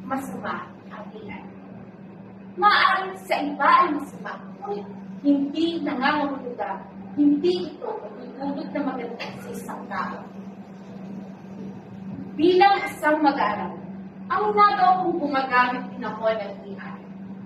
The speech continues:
Dahil maraming mga bagay na hindi ko madali maintindihan. Sa A I,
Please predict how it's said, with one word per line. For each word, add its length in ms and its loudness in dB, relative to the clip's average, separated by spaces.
Dahil 560 4
maraming 560 6
mga 220 6
bagay 320 6
na 160 4
hindi 320 0
ko 160 -4
madali 400 0
maintindihan. 920 -4
Sa 240 2
A 200 -2
I, 160 -6